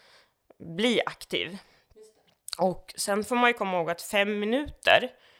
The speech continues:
om du tränar riktigt intensivt, så är ju fem minuter, ehm, faktiskt inte så lite. Man kan till och med, ehm, om man tränar,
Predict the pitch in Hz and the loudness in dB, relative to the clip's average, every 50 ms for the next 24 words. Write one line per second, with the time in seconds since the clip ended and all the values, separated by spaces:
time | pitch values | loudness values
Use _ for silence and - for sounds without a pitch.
0 | _ - - - - 180 180 185 - 202 190 180 180 180 180 226 220 220 - - | _ -20 -8 -4 -2 -2 -2 0 2 4 4 4 4 2 2 0 -4 -6 -8 -10
1 | 294 294 - - 240 247 - - - - 175 165 180 - - 73 - - - - | -10 -10 -6 -4 -4 -4 -4 -4 -6 -6 -6 -6 -4 -4 -4 -6 -6 -8 -10 -16
2 | _ - - _ _ - - - 208 208 208 208 - 202 185 175 175 175 180 175 | _ -20 -20 _ _ -10 -4 -2 -2 -2 -2 0 4 4 4 4 4 0 -2 -2
3 | 170 160 - - 160 170 175 - - _ _ _ _ _ _ _ _ _ _ _ | -4 -4 -4 -4 -4 -4 -4 -8 -14 _ _ _ _ _ _ _ _ _ _ _
4 | _ _ _ _ _ _ _ - - - - - 185 180 170 156 156 156 156 151 | _ _ _ _ _ _ _ -20 -18 -12 -6 -2 0 0 2 2 2 0 0 -2
5 | - - - _ _ - - - 180 170 - - - 175 165 - - - - - | -6 -10 -12 _ _ -12 -2 0 0 0 0 -2 -6 -6 -6 -6 -10 -14 -18 -20
6 | _ _ - _ _ _ - 226 226 208 - 185 180 196 196 208 220 233 214 180 | _ _ -20 _ _ _ 4 4 4 4 4 0 -2 -2 0 2 2 2 0 0
7 | - _ _ - - - 170 185 185 180 - 208 202 202 220 202 196 190 190 180 | -4 _ _ 10 10 10 10 8 4 4 2 0 0 0 -2 0 0 2 4 4
8 | 175 170 170 175 - _ _ _ _ _ _ _ _ _ _ _ _ _ - - | 4 4 4 0 -4 _ _ _ _ _ _ _ _ _ _ _ _ _ -2 2
9 | 180 170 170 165 165 165 160 165 160 - - _ _ _ _ _ _ _ _ - | 4 6 6 6 4 4 2 0 -4 -6 -8 _ _ _ _ _ _ _ _ 2
10 | 180 190 190 190 190 - 202 202 196 196 196 202 208 208 196 - - | 4 4 4 2 2 2 4 6 6 6 4 4 2 2 2 0 -2